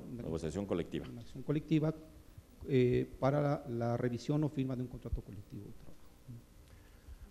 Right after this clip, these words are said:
Speaker 2: Pues medio mezclaste el convenio noventa y ocho con el ochenta y siete, pero sí, más o menos.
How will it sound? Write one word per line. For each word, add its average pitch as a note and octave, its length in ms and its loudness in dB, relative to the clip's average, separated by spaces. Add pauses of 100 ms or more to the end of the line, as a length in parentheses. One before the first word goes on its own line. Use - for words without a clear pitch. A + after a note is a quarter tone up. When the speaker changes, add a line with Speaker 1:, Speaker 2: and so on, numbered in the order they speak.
Speaker 2:
Pues G#2+ 120 -2
medio A2+ 200 8
mezclaste E3 460 6
el C#3 60 2
convenio C3+ 300 2
noventa A2+ 280 4
y - 20 8
ocho C3+ 140 0
con A2 100 0
el G2+ 80 0
ochenta G2 260 0
y G2+ 60 4
siete, D#3 220 0
pero F#2+ 120 2
sí, F#2 160 -2
más D2 220 -6
o - 40 4
menos. - 180 -4